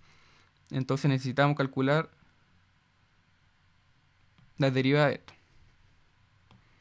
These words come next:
Así que voy a ir al otro lado.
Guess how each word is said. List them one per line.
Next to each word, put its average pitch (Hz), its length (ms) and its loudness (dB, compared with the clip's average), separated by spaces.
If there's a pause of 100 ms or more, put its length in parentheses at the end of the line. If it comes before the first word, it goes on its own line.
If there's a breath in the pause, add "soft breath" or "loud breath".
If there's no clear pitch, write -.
(1200 soft breath)
Así 131 200 -8
que - 260 -6 (2000)
voy 131 120 0
a - 20 0
ir 123 80 -2
al 113 80 -2
otro 127 180 -4
lado. 170 240 -6